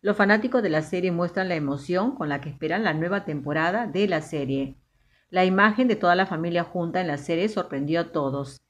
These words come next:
Sin embargo, los eventos que sucederán dentro de esta familia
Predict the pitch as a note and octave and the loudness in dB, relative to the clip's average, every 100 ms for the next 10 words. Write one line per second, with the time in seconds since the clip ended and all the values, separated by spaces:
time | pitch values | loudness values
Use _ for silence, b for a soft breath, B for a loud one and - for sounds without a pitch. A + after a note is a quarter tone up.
0 | _ _ G3+ G3 F#3+ G#3 A3 G#3 G#3 E3 | _ _ -2 0 2 2 2 0 0 -2
1 | F3+ F3+ G3+ - A3 A3 F#3+ E3 D#3+ E3 | -2 -2 -4 -2 -2 -2 -2 0 2 0
2 | E3+ F3+ G#3 F#3 E3 E3+ G3 D#3 E3 E3+ | 0 0 0 0 -2 -4 -8 -8 -4 -4
3 | E3 F#3+ D#4 | -2 -4 -4